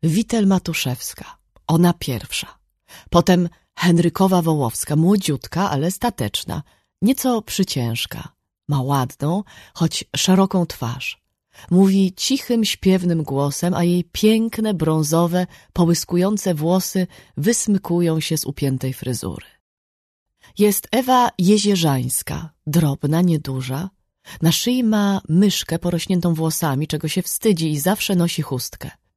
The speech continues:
Ale twarz ma ładną, jakby podobną do pyszczka młodej łasiczki. Ciemne, aksamitne oczy, piękną cerę i burzę włosów ściągniętych mocno wstążką.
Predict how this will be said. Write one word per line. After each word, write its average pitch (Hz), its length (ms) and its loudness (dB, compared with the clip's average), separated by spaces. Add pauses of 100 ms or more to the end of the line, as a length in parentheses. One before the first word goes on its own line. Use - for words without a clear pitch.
(360)
Ale 180 500 4
twarz - 340 -2
ma 175 120 2
ładną, 139 560 -2 (440)
jakby 165 480 4 (280)
podobną 208 640 2
do 180 140 0
pyszczka - 720 -4
młodej 170 460 4
łasiczki. 139 760 -6 (380)
Ciemne, 156 600 2 (440)
aksamitne 160 720 0
oczy, 127 500 -8 (520)
piękną 190 540 2
cerę 127 520 -4 (340)
i 156 120 2
burzę 208 460 0
włosów 170 560 0
ściągniętych 156 920 -2 (220)
mocno 147 460 0
wstążką. - 680 -10